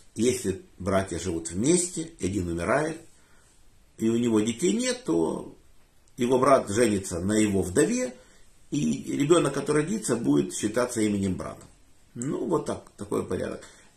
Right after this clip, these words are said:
А он отец, а не брат, поэтому этот номер не работает.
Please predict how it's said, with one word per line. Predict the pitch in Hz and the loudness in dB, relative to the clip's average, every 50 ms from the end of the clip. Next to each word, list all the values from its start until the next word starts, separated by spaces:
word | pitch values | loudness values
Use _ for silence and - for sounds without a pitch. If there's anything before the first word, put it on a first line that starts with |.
| - - | -18 -8
А | - 110 104 107 | -2 2 4 6
он | 107 110 107 107 113 | 6 6 6 4 2
отец, | 120 - - 185 147 101 - - - - - - - 95 | 0 2 6 6 6 6 6 -2 -10 -16 -20 -20 -12 -6
а | - 95 | -2 0
не | 98 107 | 2 2
брат, | 107 98 92 78 71 - | 2 2 2 0 0 -2
поэтому | 113 113 120 120 127 117 123 131 127 - - - - | 0 0 0 0 0 0 0 -2 -2 -4 -8 -14 -8
этот | - 104 104 - - 113 101 | -4 -4 -2 0 -2 -2 0
номер | 107 104 107 101 95 | 0 0 0 0 0
не | 98 98 95 | 0 0 2
работает. | 92 95 90 78 73 - - 67 - | 2 0 0 -2 -4 -6 -8 -12 -14